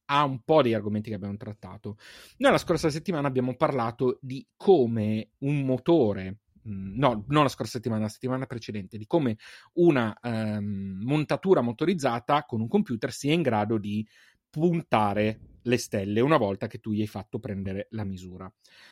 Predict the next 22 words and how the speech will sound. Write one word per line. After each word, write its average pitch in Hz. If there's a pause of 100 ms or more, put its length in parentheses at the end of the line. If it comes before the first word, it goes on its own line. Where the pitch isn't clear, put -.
(200)
Ma 214
a 160
un 156
certo 175
punto 170
uno 151
si -
dovrebbe 123
anche 117
chiedere, 107
"Sì, -
ok, 147
ma 110
come 160
fa 165
a 143
saperlo?" 101 (300)
Nel 139
senso, 104 (200)
ok, 139
io 180
ho 139